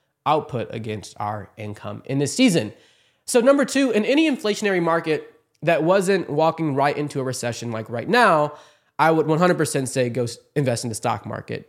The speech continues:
You take that today with a little bit of grain of salt because the tech bubble, the market drops, the stock volatility that's happening right now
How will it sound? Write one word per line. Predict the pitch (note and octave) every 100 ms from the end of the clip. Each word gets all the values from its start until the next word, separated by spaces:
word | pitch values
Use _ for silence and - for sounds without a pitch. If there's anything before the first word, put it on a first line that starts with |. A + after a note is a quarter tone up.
| _
You | -
take | D#3+ G#3+ G#3
that | G#3+ G3+
today | F3+ F3
with | F3 D#3
a |
little | D#3+
bit | D3
of | C#3+
grain | C#3+ C3
of |
salt | - C#3 C#3 C3+
because | - A#2+ A#2+ A#2
the | -
tech | A#2+ B2+ A2+
bubble, | B2 A#2 B2 A#2+ A#2
the | A#2
market | B2 A#2 A2+
drops, | A2 A2+ G#2+ -
the | A#2
stock | A#2 C3 B2+
volatility | B2 A#2+ A2+ B2 A#2+ A#2+
that's | A#2+
happening | F3 F#3 F#3
right | F3 F3
now | F3 F3